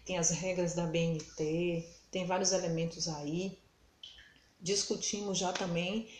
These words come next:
a questão da resenha, né? Aí vocês tinham essa, essa possibilidade da resenha de um filme que a gente tratou, que foi uma, que nós assistimos juntos ainda em aula presencial, que foi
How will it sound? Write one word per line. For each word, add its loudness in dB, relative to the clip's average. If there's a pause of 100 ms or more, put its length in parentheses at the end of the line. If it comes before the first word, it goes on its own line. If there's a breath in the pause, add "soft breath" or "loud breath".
a 0
questão 0
da 0
resenha, -2
né? -6
Aí -2
vocês 4
tinham 0
essa, -2
essa 0
possibilidade 0 (300 loud breath)
da 2
resenha 2
de -4
um -4
filme -6
que -2
a 4
gente 0
tratou, 2
que -6
foi -6
uma, 0
que -6
nós 2
assistimos 2
juntos 0
ainda 0 (380 loud breath)
em 0
aula 2
presencial, 2
que -10
foi -6